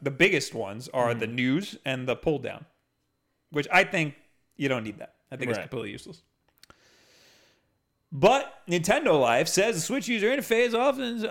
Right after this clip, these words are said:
Speaker 1: blah, blah, I'll just skip the first paragraph. It has to be said, there's something smooth and sleek about the Switch's current minimalist design. I agree. Uh,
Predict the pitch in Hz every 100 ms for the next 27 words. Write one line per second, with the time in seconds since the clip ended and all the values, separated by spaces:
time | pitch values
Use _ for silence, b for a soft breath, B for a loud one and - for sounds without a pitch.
0 | 156 208 175 143 139 139 - 120 113 -
1 | 110 107 101 101 - - - - - -
2 | 220 226 190 247 302 247 - 208 208 -
3 | 247 202 202 170 190 196 175 - 226 220
4 | 226 202 - - 202 247 214 185 170 170
5 | 220 233 - 175 160 160 - 170 180 170
6 | 165 156 135 180 185 151 143 143 135 135
7 | 147 156 135 104 131 131 120 143 117 110
8 | _ _ _ B B B B B _ -
9 | 135 135 135 131 123